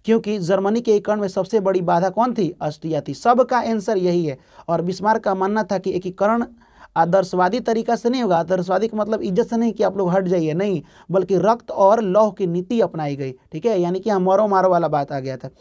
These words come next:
इसी के, उसके लिए सबसे पहले बिस्मार्क ने अपनी आर्थिक स्थिति को सुधारते हुए अपनी सेना को मजबूत की। आप बताइए कि कहीं लड़ाई करना होगा तो सबसे पहले पैसा रुपया से अमीर बनना पड़ेगा,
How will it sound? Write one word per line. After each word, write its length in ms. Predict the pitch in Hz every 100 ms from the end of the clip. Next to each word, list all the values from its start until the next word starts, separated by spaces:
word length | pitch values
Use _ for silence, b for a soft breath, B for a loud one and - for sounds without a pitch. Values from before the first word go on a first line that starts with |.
| B B B
इसी 240 | 185 233
के, 160 | 208 208 - - _ -
उसके 280 | 190 - 247
लिए 180 | 226
सबसे 320 | 226 214 180 226
पहले 260 | 220 208
बिस्मार्क 440 | 185 190 196 220 220
ने 80 |
अपनी 180 | 185 190
आर्थिक 460 | 180 175 175 226 220
स्थिति 320 | 185 180 180
को 120 | 190
सुधारते 420 | 180 165 151 160 196
हुए 180 | 180 190 B B
अपनी 200 | 165 175
सेना 280 | 170 151 170
को 120 | 165
मजबूत 380 | 151 139 131 139
की। 160 | - - B B
आप 120 | 175 175
बताइए 240 | 175 180
कि 100 | 175
कहीं 240 | 175 170 208
लड़ाई 280 | 175 165 190
करना 280 | 185 175
होगा 120 | 175 180
तो 120 | -
सबसे 200 | 190 196
पहले 220 | 196 190
पैसा 340 | 185 165 160 185
रुपया 260 | 175 175
से 140 | 170 190
अमीर 340 | - 170 196
बनना 260 | 160 147 143
पड़ेगा, 300 | 143 135